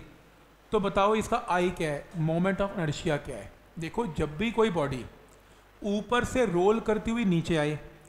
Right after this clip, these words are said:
या नीचे से roll करती हुई ऊपर जाए, क्या लगेगा? एनर्जी conservation। जब ऊपर से नीचे आती है तो एम जी H is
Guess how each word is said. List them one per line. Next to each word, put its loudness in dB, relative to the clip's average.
या 2
नीचे 2
से 4
roll 6
करती 0
हुई 0
ऊपर -2
जाए, -4
क्या 6
लगेगा? 2
एनर्जी 2
conservation। -4
जब 0
ऊपर -2
से -2
नीचे 2
आती 2
है -2
तो -6
एम 2
जी 2
H -2
is -4